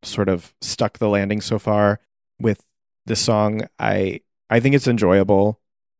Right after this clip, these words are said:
We'll see what comes of it. I'm intrigued by the, uh, alleged psychedelic influence that's coming.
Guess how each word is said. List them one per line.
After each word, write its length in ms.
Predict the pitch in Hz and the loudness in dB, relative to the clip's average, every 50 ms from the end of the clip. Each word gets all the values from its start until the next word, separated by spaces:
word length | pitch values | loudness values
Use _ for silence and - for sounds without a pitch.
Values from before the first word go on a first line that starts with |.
| _ _ | _ _
We'll 120 | 120 123 113 | -4 -2 -2
see 180 | - - 127 | 0 0 0
what 120 | 117 113 - | 0 0 -2
comes 260 | - 101 101 101 101 | -4 -6 -6 -4 -6
of 100 | 117 110 | -4 -2
it. 180 | 120 120 - - - | -2 -4 -4 -6 -6
I'm 280 | 104 101 101 101 - - _ _ _ _ _ _ _ _ _ - | -6 -6 -6 -8 -10 -14 _ _ _ _ _ _ _ _ _ -4
intrigued 580 | 120 113 - - - 123 117 113 110 - - | -4 -4 -4 -4 -4 -4 -4 -4 -6 -10 -8
by 300 | - 107 104 104 104 107 | -4 -2 0 0 0 -2
the, 400 | 98 92 95 95 95 95 101 110 - _ _ _ _ _ _ _ - | -2 -2 -2 -2 -2 -2 -4 -6 -10 _ _ _ _ _ _ _ -8
uh, 220 | 117 110 101 - - | -8 -6 -6 -8 -6
alleged 360 | 107 110 110 104 101 101 110 | -4 -2 -2 -2 -2 -2 -2
psychedelic 840 | 104 101 98 95 - - - 113 101 - 101 107 101 98 98 101 - | -2 -2 -4 -6 -10 -6 -4 -4 -4 -4 -6 -6 -6 -6 -8 -8 -10
influence 480 | 104 104 - - 113 110 107 113 - - | -14 -16 -14 -10 -8 -6 -6 -6 -6 -8
that's 220 | 113 113 - - | -10 -10 -10 -10
coming. 440 | - - 113 113 117 117 120 135 | -6 -4 -2 -2 -2 -2 -4 -6